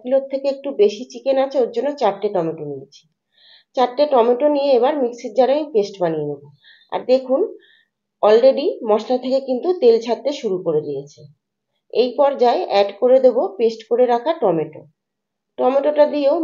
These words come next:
মিডিয়াম ফ্লেমে খুব ভালোভাবে নাড়িয়ে চাড়িয়ে একদম লো ফ্লেম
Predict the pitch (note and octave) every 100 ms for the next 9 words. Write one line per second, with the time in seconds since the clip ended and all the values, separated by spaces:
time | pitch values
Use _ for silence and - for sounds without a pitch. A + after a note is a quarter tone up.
0 | B3 A3 B3 B3+ B3+ C4+ B3+ A#3 A#3 B3+
1 | A3+ A#3 A3 A#3+ A#3+ B3 D4+ A3 F#3+ G#3+
2 | A3+ B3+ A3 G3 A#3 F4+ - _ _ -
3 | G3+ G3+ - B3 F4+ - _ _ _ G3+
4 | G#3+ B3+ C#4 D4 C#4+